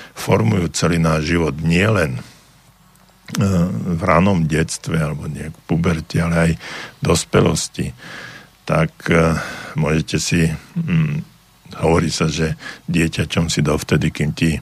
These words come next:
kým ti žijú rodičia, respektíve matka, hej, tak stále si dieťaťom. No a určite aj vy, ktorí, e, už máte ok-, treba okolo päťdesiatky a žijú vám ešte rodičia, respektíve hlavne matka,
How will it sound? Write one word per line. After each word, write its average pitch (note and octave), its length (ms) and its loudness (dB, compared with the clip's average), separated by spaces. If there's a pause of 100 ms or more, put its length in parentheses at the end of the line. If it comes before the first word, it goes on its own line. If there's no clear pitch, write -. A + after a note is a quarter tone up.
(680)
kým D#2+ 240 0
ti D#2 140 0
žijú D#2+ 260 0
rodičia, D#2 400 0
respektíve D#2 560 0
matka, D2 640 -2 (140)
hej, D#2+ 180 -4
tak D#2 160 -2
stále E2+ 400 2
si D#2 320 -2 (320)
dieťaťom. D#2 600 -2 (520)
No E2 160 4
a D#2+ 300 4
určite E2 680 0 (560)
aj D2 160 -4
vy, D#2 160 -4
ktorí, D2+ 440 -4
e, - 60 -8 (1000)
už E2 160 0
máte E2 480 2
ok-, - 80 -6 (320)
treba D#2+ 300 0
okolo D#3 340 0
päťdesiatky - 800 -4
a C2+ 60 -4
žijú D#2 240 -2
vám D#2+ 180 0
ešte D#2 380 -2
rodičia, D#2+ 420 0
respektíve E2 640 -2
hlavne D#2+ 320 0
matka, D#2 560 -2